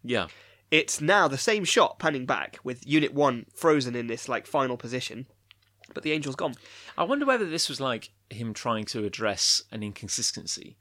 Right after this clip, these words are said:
Speaker 1: 'Cause,
Speaker 2: Mm.
Speaker 1: like, some of the angels melted, others, their corpses just
Speaker 2: Burst
Speaker 1: kind
Speaker 2: into
Speaker 1: of
Speaker 2: flames.
Speaker 1: stuck around, that kind
Speaker 2: Yeah.
Speaker 1: of thing. Or ex-
Speaker 2: But there were whole sections in the anime where they, uh, investigate chopping it up
Speaker 1: Yeah,
Speaker 2: and, like,
Speaker 1: yeah.
Speaker 2: researching it.
Speaker 1: That's kinda cool.
Speaker 2: They can't do that now,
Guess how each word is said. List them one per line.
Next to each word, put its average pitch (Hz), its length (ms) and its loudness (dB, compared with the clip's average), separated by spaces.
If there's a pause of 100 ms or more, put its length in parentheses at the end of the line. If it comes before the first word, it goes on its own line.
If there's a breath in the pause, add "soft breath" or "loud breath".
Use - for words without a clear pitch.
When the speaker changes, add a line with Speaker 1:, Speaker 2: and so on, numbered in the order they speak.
(140)
Speaker 1:
'Cause, 151 200 -2
Speaker 2:
Mm. 147 40 0
Speaker 1:
like, 139 120 2
some 170 180 2
of 190 80 -2
the 180 100 -2
angels 143 580 0 (680 soft breath)
melted, 117 760 -2
others, 120 460 -2 (120)
their 120 200 -2
corpses 120 500 -2
just 120 200 0
Speaker 2:
Burst - 40 -14
Speaker 1:
kind 107 160 0
Speaker 2:
into 98 60 -4
Speaker 1:
of - 40 -2
Speaker 2:
flames. - 240 6
Speaker 1:
stuck 110 300 -4
around, 98 580 -2
that 107 140 -2
kind - 20 -2
Speaker 2:
Yeah. 113 260 -2
Speaker 1:
of 107 60 -6
thing. 95 240 -4
Or 92 200 -4
ex- - 200 -10
Speaker 2:
But 196 120 0
there 220 100 4
were 220 100 6
whole 240 240 6
sections 202 480 -4
in 131 140 0
the 123 160 -6 (140)
anime 151 680 -4 (200)
where 135 600 4
they, 131 840 -2
uh, 123 320 2
investigate 135 540 -4
chopping 160 300 -2
it 147 80 2
up 165 180 2
Speaker 1:
Yeah, 185 320 8
Speaker 2:
and, 143 80 0
like, 139 140 4
Speaker 1:
yeah. 151 120 0
Speaker 2:
researching 147 480 -2
it. 107 80 -8
Speaker 1:
That's 156 140 0
kinda 160 160 -2
cool. 175 120 -2
Speaker 2:
They 156 120 -2
can't 175 300 2
do 233 160 2
that - 200 -4
now, - 260 -14